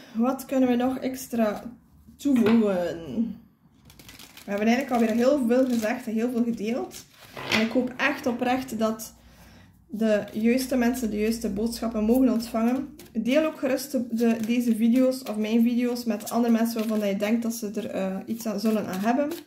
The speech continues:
Wil je een persoonlijke reading? Dan mag je mij zeker, eh,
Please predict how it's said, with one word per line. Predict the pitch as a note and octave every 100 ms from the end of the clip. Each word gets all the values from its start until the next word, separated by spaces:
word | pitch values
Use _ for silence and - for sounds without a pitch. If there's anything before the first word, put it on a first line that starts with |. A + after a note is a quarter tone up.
| _ - - _ _ _ _ _ _ - - - -
Wil | B3
je | C#4+
een | C4
persoonlijke | C4 C4+ - D#4+ F4+ F4
reading? | B3 A#3+ A#3+ C#4 G4+ - - _
Dan | A#3+
mag | A#3 C4
je |
mij | B3+ A#3+ -
zeker, | A3+ A3+ B3+ C4 C4
eh, | - G3+ G3+